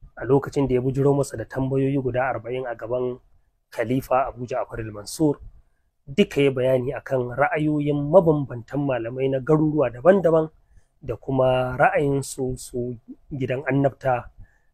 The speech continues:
Ahlul Baiti, amincin Allah ya tabbata a gare su,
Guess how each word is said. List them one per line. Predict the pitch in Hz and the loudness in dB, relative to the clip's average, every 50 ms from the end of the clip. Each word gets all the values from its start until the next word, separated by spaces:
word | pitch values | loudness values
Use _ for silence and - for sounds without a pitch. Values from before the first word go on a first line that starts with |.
| - | -6
Ahlul | - - 123 123 123 110 113 | -2 2 2 2 2 0 -2
Baiti, | 113 139 147 151 147 - - 151 | 2 2 2 2 2 -2 -4 -4
amincin | 127 123 127 120 - - 139 127 | -2 -2 -2 -4 -6 -8 -6 -6
Allah | 120 123 120 110 | -4 -4 -4 -6
ya | 107 | -8
tabbata | - 120 113 - 120 - - 123 | -10 -14 -14 -14 -12 -10 -8 -8
a | 110 | -8
gare | 107 110 123 151 170 | -8 -4 0 0 0
su, | 165 - - 156 | 0 -2 -6 -10